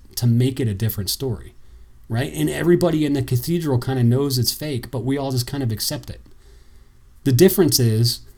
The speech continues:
where C N N were the only ones that had these multi-million dollar, uh, broadcast vans with satellites, right? And cameras and recording equipment. Now we have that.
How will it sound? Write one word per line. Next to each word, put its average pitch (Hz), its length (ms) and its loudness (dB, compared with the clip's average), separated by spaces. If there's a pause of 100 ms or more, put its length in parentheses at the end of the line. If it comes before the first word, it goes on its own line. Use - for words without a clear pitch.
(320)
where 131 200 2
C 160 260 2
N 135 100 0
N 127 460 0 (1300)
were 127 220 4
the 127 100 8
only 139 160 4
ones 131 280 4
that 123 120 -2
had 127 220 -4
these 117 180 2
multi-million 117 720 2
dollar, 107 540 -4 (440)
uh, 98 280 -12
broadcast 123 680 0
vans 92 300 -6
with 104 140 0
satellites, 113 600 -4
right? 110 300 -2
And 101 360 -4
cameras 123 500 0
and 101 120 0
recording 139 380 -2
equipment. 95 460 -6 (640)
Now 165 320 2
we 156 220 4
have 151 240 -2
that. 95 180 -6